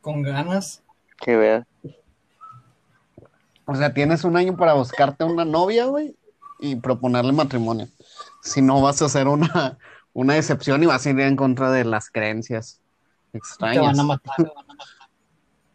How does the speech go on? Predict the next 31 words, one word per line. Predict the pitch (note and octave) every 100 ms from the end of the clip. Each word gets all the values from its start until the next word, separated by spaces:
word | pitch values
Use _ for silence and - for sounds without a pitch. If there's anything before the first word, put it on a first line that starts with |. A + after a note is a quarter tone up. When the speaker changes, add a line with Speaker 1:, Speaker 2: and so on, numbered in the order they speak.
| _ -
Speaker 3:
<laughs> | C#3 F#3+
Eh, | C#3+ C#3+ - B2 - F3 G3+ -
no | C#3 F3
dice | F3+ G3+ - G#3
nada | G3 E3+
de |
eso, | E3 F3
pero | E3+ C3+ B2 _ -
no | B2 C#3
lo | F3 F#3
dudaría, | C#3 A#2 G2 G#2+ G#2
güey. | - _ _ _ -
Speaker 1:
Ya | B3 A#3
Speaker 3:
O |
sea, | C#3
Speaker 1:
digo |
que | C#3+
Speaker 3:
sabemos | C3+ E3
Speaker 1:
sí. | - -
Speaker 3:
que | - _ _ _ -
la | C#3+ D3
gente | F3+ G3+ A3+ G3+
que | F#3+ D#3+ D#3
es, | E3 - _ _ _ _ _ _ _
pues, | D3+ D3 -
que | D#3 D3
cree | E3+ F#3
en | G3 G3 F#3+ F3+ F3 F3
muchas | F3 F#3 G3+ F#3
cosas, | F#3+ F3 F3 F3
pues, | E3+ D3+